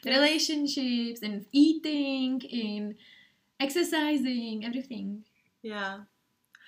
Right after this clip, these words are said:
Speaker 1: We have it, it's there for a reason, and, uh, and it's always good to listen to it. Yeah.
Speaker 2: Absolutely.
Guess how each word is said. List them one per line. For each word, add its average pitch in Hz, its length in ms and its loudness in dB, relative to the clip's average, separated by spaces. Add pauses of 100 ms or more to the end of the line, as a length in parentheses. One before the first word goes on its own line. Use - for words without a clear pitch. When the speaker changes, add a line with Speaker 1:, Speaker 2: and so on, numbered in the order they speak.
(720)
Speaker 1:
We 269 100 -2
have 208 200 -4
it, 311 140 -8
it's 226 140 -12
there 220 240 -10
for 214 240 -12
a 208 80 -10
reason, 226 480 -8
and, 196 360 -12
uh, 196 380 -12 (120)
and 214 140 -10
it's 214 140 -10
always 190 300 -8
good 190 160 -16 (120)
to 196 80 -10
listen 202 400 -12
to 208 140 -16
it. 208 380 -16 (2000)
Yeah. 226 200 -14
Speaker 2:
Absolutely. 214 840 -10